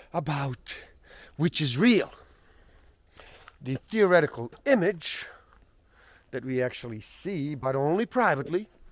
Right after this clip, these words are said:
or the empirical object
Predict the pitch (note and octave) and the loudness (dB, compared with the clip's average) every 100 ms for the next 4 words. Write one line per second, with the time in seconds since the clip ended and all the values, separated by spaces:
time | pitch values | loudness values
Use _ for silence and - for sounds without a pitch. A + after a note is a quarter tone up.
0 | - _ _ _ _ _ - - _ _ | -20 _ _ _ _ _ -20 -20 _ _
1 | _ _ C3 C#3+ D#3 C#3 E3 C3 C3+ B2+ | _ _ -4 -2 -2 -4 -6 -8 -6 -6
2 | - B2+ - - A3+ D#3 A2+ C3 - - | -6 -10 -2 4 4 2 -4 -6 -8 -18